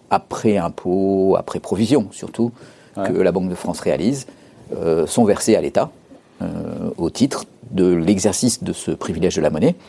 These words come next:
Speaker 1: Donc le privilège de la monnaie, oui, ça fait référence à cette notion très ancienne qui est celle du seigneurage.
Speaker 2: Hmm.
Speaker 1: Euh, c'est le terme qu'on emploie, euh, euh,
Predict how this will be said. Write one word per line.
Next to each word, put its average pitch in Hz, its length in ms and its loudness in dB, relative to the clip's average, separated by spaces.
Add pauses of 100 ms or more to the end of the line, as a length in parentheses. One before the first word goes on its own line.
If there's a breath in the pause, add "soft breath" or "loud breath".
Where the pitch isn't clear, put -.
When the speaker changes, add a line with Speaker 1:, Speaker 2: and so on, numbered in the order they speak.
(540 loud breath)
Speaker 1:
Donc - 180 -12
le - 80 -6
privilège 95 380 2
de 92 60 2
la 82 60 4
monnaie, 92 220 4
oui, 82 160 0
ça - 300 -6
fait - 100 -8
référence 87 320 -4
à 98 60 -4
cette - 180 -4
notion 92 240 -4
très 95 220 0
ancienne 107 340 2
qui 82 120 -6
est - 20 -2
celle 78 280 -4
du 76 200 -8
seigneurage. 107 800 2 (280 loud breath)
Speaker 2:
Hmm. 104 100 0 (200)
Speaker 1:
Euh, - 100 -6
c'est - 160 -6
le 73 80 -6
terme 92 200 2
qu'on 69 120 -2
emploie, 80 500 0
euh, 76 140 -6 (640 loud breath)
euh, 90 480 -10